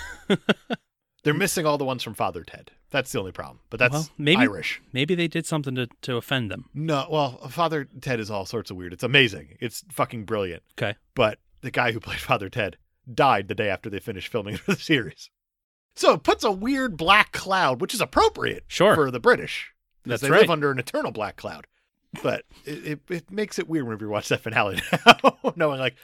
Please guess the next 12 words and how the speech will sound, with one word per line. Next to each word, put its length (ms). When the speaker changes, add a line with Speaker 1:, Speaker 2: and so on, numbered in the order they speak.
Speaker 2:
"Hey, 200
that 180
guy's 180
gonna 140
be 100
dead 220
in 80
twenty-four 560
hours." 420
Speaker 1:
That's 200
insane. 640
Speaker 2:
Yeah. 280